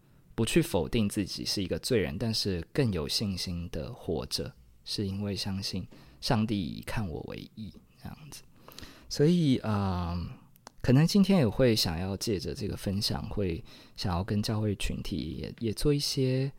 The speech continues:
呃，一些比较真实的，的回应吧。就是我想在教会里面，大家能不能都真实地当个罪人？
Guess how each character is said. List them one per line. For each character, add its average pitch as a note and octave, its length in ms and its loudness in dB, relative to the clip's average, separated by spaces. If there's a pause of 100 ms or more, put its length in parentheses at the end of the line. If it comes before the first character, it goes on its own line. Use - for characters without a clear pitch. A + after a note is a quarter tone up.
(440)
呃， C#2 720 -8 (840)
一 D3+ 100 -6
些 A#2 340 -2
比 - 120 -8
较 B2 220 0
真 C#3+ 260 4
实 G2 240 2
的， G2+ 380 2 (260)
的 F#2 140 -2
回 A2 220 4
应 D#3 240 4
吧。 G2 260 2
就 C3 180 -2
是 A#2+ 480 6 (960)
我 C3 200 4
想 D3+ 200 6
在 C#3 180 6
教 B2 240 4
会 B2 140 8
里 F2+ 160 4
面， F2+ 420 0 (760)
大 D3+ 160 2
家 C3+ 160 4
能 A2 220 4
不 G#2 60 0
能 G2+ 260 0
都 G2+ 460 0 (1500)
真 C#3 240 8
实 G2+ 220 4
地 F#2 180 2
当 G2 300 0
个 C2 360 -4 (600)
罪 F#2+ 300 4
人？ C2 320 -6